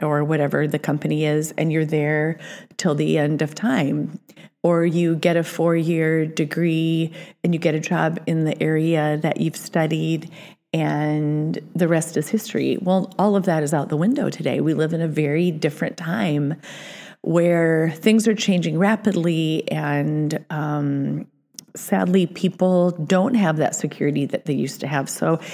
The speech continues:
my interpretation of that is you have nothing to lose to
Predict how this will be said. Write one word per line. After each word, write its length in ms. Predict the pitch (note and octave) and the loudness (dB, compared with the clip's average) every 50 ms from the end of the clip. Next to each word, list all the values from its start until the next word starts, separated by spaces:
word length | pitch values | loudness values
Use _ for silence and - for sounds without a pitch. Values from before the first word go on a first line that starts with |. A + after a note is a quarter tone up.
| - - - - - - | -16 -16 -18 -12 -4 0
my 800 | F3+ F3+ F3+ F#3+ F#3+ G#3+ A#3+ C4 C#4 C#4+ D4 D4+ D4+ D#4 D#4 D#4 - - | 2 4 6 6 6 4 4 4 4 4 4 4 4 2 2 0 2 2
interpretation 680 | F#3+ E3+ - F3 D#3+ - D#3+ - D3+ D#3+ - - D#3 | 2 2 2 0 0 0 0 0 0 0 0 -2 -2
of 140 | D#3 D#3 E3 | -2 0 0
that 260 | D#3+ D3+ D3+ - - - | 0 0 0 0 0 0
is 320 | E3+ E3+ E3+ E3+ F3 - E3+ - - _ _ _ _ _ _ _ _ _ _ _ _ _ _ _ _ _ _ _ - - - _ _ _ _ - | 0 2 2 2 0 -2 -8 -18 -20 _ _ _ _ _ _ _ _ _ _ _ _ _ _ _ _ _ _ _ -10 -10 -10 _ _ _ _ 0
you 140 | F#3+ G3 A3 | 2 4 4
have 120 | G#3 F#3 | 4 4
nothing 420 | G3 F#3+ F#3+ F#3 F#3 - F#3 F#3 E3+ | 4 4 2 2 2 0 0 0 0
to 140 | - F3 D3+ | 0 -2 0
lose 600 | D3 D3+ C#3+ C3+ B2+ C3+ D3+ D3 C#3+ - - - - _ _ - _ _ - - - _ _ _ _ _ _ _ _ _ _ _ _ - | 0 2 2 2 0 0 -2 -4 -8 -10 -14 -18 -20 _ _ -20 _ _ -20 -20 -20 _ _ _ _ _ _ _ _ _ _ _ _ -12
to 720 | - - - F3+ E3 D#3 D#3 D#3 D#3+ D#3 D#3+ F3 - - | -6 0 2 4 4 4 2 2 0 0 -2 -4 -6 -10